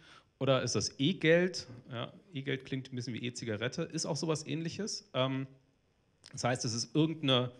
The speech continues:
ja, wie soll ich sagen, es ist, äh, quasi Geld, was ich elektronisch habe und was ich umtauschen kann, wieder in reales Geld. Das wäre alles doof, weil das ist alles reguliert. Hier unten, da brauche ich eine Lizenz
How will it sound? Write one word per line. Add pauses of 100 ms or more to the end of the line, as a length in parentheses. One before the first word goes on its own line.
(960)
ja,
wie
soll
ich
sagen,
es
ist,
äh,
quasi
Geld,
was
ich
elektronisch
habe
und
was
ich
umtauschen
kann,
wieder
in
reales
Geld. (1200)
Das
wäre
alles
doof,
weil
das
ist
alles
reguliert. (220)
Hier
unten,
da
brauche
ich
eine
Lizenz